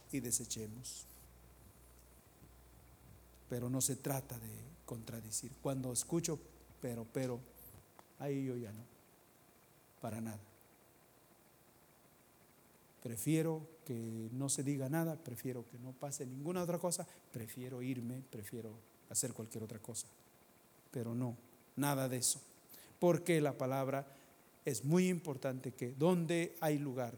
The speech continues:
donde hay corazón dispuesto, dice que hay, se le po-, dice que se leía en el libro de la ley de Dios claramente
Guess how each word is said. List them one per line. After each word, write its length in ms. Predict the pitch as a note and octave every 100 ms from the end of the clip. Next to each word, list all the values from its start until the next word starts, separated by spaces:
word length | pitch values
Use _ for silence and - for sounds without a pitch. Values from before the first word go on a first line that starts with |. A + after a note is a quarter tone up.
| A#2+
donde 500 | D3+ D#3 C#3+ C#3+ D3
hay 140 | D#3 C#3
corazón 520 | D3 C3+ B2+ C3+ B2+
dispuesto, 600 | A#2+ - F#3 F3 A3 G#3 - - -
dice 380 | D#3 C#3+ D3+
que 120 | - D3
hay, 180 | C#3+ C#3 - -
se 220 | - D#3+
le 200 | D#3 D3
po-, 200 | D3 C#3+
dice 420 | F3 F3 - E3+
que 140 | D#3
se 160 | C3 C3
leía 460 | C3+ B2+ C3+ F#3+ F#3
en 100 | D#3
el 160 | C3
libro 360 | G3 C4 C4 A#3
de 100 | G#3
la 100 | E3+
ley 220 | F3+ F#3
de 140 | D3+
Dios 420 | C#3 G3+ B3 B3 -
claramente 920 | - G3 F#3 E3 G#3+ C4 B3+ C4